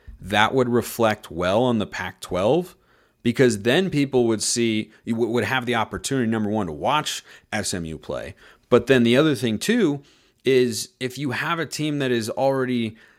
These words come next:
competing for a conference championship, then you'll have a lot of people across the country say, "Oh, well, you know, they've at least gotten some of that capability back with, with these new teams," rather than just standing pat at ten.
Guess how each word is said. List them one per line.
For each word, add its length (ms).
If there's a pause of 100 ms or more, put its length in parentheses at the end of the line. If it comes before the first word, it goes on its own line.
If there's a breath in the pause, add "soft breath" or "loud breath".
(160 soft breath)
competing 960
for 260
a 60
conference 580
championship, 840 (1500)
then 180
you'll 100
have 200
a 40
lot 240
of 80
people 220
across 360
the 40
country 340
say, 260
"Oh, 180
well, 220
you 100
know, 120
they've 160
at 140
least 280
gotten 340
some 760 (380 soft breath)
of 200
that 240
capability 680
back 460 (320)
with, 220
with 180
these 200
new 180
teams," 480
rather 360
than 180
just 220
standing 420
pat 440
at 200
ten. 500